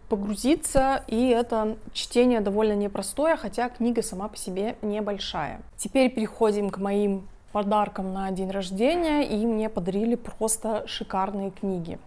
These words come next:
А, подарки от моих книжных друзей. Во-первых, это Елена Костюкович "Еда, итальянское счастье". Я очень давно смотрела на эту книгу у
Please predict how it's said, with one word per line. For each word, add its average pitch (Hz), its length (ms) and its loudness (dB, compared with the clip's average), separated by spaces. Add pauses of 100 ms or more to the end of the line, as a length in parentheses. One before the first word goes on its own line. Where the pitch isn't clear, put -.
(500)
А, 220 200 2
подарки 233 460 4
от 240 160 4
моих 233 260 2
книжных 202 460 0
друзей. 202 440 4
Во-первых, 240 600 2
это 220 320 0
Елена 202 480 2
Костюкович 277 920 2
"Еда, 208 440 4
итальянское 196 800 0
счастье". 170 640 -4 (560)
Я 214 520 2
очень 240 460 4
давно 214 600 2
смотрела 214 640 0
на 196 320 0
эту 190 140 -6
книгу 285 720 2
у 202 760 -4